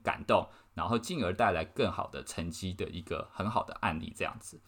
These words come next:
那最后一个我觉得也很值得提的跟I P有关的新闻是，呃，之前我有提过一款游戏，N F T的这个游戏，就是，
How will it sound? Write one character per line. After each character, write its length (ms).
那 100
最 220
后 180
一 140
个 360
我 120
觉 160
得 80
也 120
很 160
值 160
得 140
提 220
的 80
跟 160
I 180
P 140
有 120
关 180
的 80
新 220
闻 140
是， 340
呃， 200
之 140
前 160
我 80
有 60
提 180
过 280
一 80
款 200
游 160
戏 360
，N 220
F 60
T 220
的 140
这 100
个 80
游 220
戏， 340
就 160
是， 340